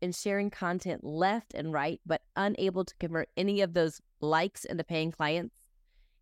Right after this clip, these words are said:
It's frustrating. I get it. I've been there too. When I first started my business, the first thing I did was create my social media pages, believing that it was my gold mine. But even though I was giving my all and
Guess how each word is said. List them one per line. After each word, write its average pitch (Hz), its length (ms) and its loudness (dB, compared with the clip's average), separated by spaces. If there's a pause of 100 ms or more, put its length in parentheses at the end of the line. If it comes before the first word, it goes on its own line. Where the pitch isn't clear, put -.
It's 226 180 2
frustrating. 147 640 0 (160)
I 180 120 0
get 170 200 0
it. 131 160 -2 (300)
I've 175 320 -4
been 160 160 2
there 156 140 2
too. 139 380 -2 (520)
When 196 160 2
I 302 160 4
first 226 240 -2
started 165 240 0
my 151 100 0
business, 151 480 -4
the 233 140 2 (100)
first 294 240 2
thing 269 160 2
I 226 80 4
did 170 220 0
was 160 160 -2
create 185 340 0
my 226 80 -2
social 190 380 -2
media 151 280 0
pages, 117 420 -4 (580)
believing 233 540 4
that 165 120 2
it 165 160 0
was 175 260 0
my 151 360 0
gold 131 240 0
mine. 87 400 -4 (440)
But 214 180 4
even 262 320 4
though 262 80 4
I 220 160 6
was 190 240 0 (100)
giving 208 320 2
my 202 200 0
all 147 300 2
and 120 120 -2